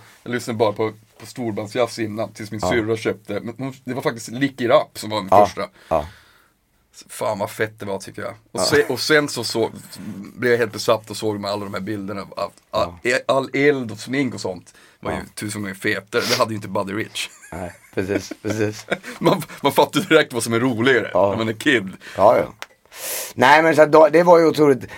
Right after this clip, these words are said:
Speaker 2: viktigt. Men sen samtidigt, när vi bör-, när man väl började spela så att säga, när jag köpte en elgitarr och sådär, man hade ambitioner på att typ bli musiker eller liksom bilda band och så, så var det ju lite sådär att det kändes så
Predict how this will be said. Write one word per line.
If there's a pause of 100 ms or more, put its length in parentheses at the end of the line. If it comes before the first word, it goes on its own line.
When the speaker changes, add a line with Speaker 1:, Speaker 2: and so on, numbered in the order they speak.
Speaker 2:
viktigt.
Men
sen
samtidigt,
när
vi
bör-,
när
man
väl
började
spela
så
att
säga,
när
jag
köpte
en
elgitarr
och
sådär,
man
hade
ambitioner
på
att (640)
typ
bli
musiker
eller
liksom (1200)
bilda
band
och
så,
så
var
det
ju
lite
sådär
att (320)
det
kändes
så